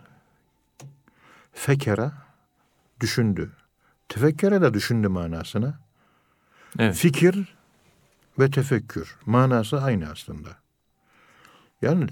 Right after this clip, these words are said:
Speaker 1: tefekkür şu. E, fikir ile tefekkür arasında en büyük fark şu. Fikirde içselleştirme yok.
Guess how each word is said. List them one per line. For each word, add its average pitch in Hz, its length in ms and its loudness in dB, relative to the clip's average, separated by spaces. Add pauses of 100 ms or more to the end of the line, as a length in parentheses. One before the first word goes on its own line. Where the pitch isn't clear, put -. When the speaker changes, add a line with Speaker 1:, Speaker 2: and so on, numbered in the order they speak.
(260)
Speaker 1:
tefekkür 139 600 -2 (200)
şu. - 300 -6 (1300)
E, - 60 -8
fikir 160 560 0 (880)
ile 110 220 2
tefekkür 117 540 -2
arasında 90 520 -4 (160)
en 170 220 4
büyük 95 220 -2 (500)
fark - 320 -6 (140)
şu. - 260 -8 (1080)
Fikirde 165 540 2 (1900)
içselleştirme 143 840 2
yok. - 280 -6